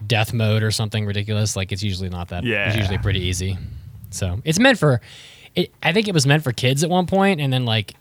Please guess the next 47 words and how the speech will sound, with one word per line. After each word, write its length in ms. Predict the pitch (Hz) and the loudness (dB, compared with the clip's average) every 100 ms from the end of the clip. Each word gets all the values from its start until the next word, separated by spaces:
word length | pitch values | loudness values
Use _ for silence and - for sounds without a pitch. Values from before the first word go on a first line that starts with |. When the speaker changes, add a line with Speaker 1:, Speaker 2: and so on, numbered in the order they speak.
| _ | _
Speaker 1:
it, 180 | 120 120 | -14 -6
it 40 | |
became 340 | 135 139 151 135 | -2 2 2 2
a 60 | |
thing 240 | - 127 120 | 2 0 -2
that, 100 | 110 | -2
like, 180 | 110 107 | -2 -2
adults 400 | 98 110 117 - | 0 0 0 -4
played 320 | 117 104 101 | -2 -2 -2
primarily 520 | 107 101 98 101 101 | -4 -2 -2 -2 -2
because 500 | 101 113 98 90 - | -4 -2 -2 -4 -4
they 140 | 110 | -4
grew 240 | 98 101 107 | -2 -2 -2
up 100 | 104 | -4
with 140 | 95 | -4
it, 140 | 98 95 | -4 -4
and 100 | 104 | -4
now 140 | 104 | -4
everyone's 400 | 107 104 98 92 | -2 -4 -4 -6
playing 260 | 95 87 85 | -6 -6 -8
it. 140 | 76 _ - _ | -12 _ -20 _
So 140 | - | 0
it's 100 | 131 | 2
a 40 | 147 | 4
lot 100 | 143 | 2
like 140 | 107 | 2
Pokemon 440 | 104 92 95 92 95 | -2 -4 -4 -4 -4
in 40 | |
that 140 | 92 87 | -6 -6
way. 180 | 98 - _ _ _ _ _ _ _ _ _ _ _ | -6 -8 _ _ _ _ _ _ _ _ _ _ _
And 100 | 120 | -4
Dragon 200 | 147 202 | 0 2
Quest 200 | 190 131 | 4 4
is 60 | 107 | 4
older 200 | 123 113 | 4 2
than 100 | 95 | 0
Pokemon 480 | 107 98 92 87 87 _ | -2 -2 -4 -6 -8 _
f-, 180 | _ - _ _ _ | _ -20 _ _ _
by, 280 | 101 95 92 | -4 -4 -4
by 220 | 98 92 - _ _ _ _ _ _ - | -6 -8 -10 _ _ _ _ _ _ -2
quite 180 | 127 | 0
a 40 | 101 | 2
bit, 160 | 101 | 0
I 80 | 92 | 0
think. 220 | 92 90 - _ _ - | -2 -8 -12 _ _ -6
So 300 | 107 98 - _ _ _ _ _ - - - _ _ _ _ _ _ _ _ _ | -2 -2 -4 _ _ _ _ _ -20 -20 -20 _ _ _ _ _ _ _ _ _
it's, 400 | 135 - - - | -8 -4 -4 -6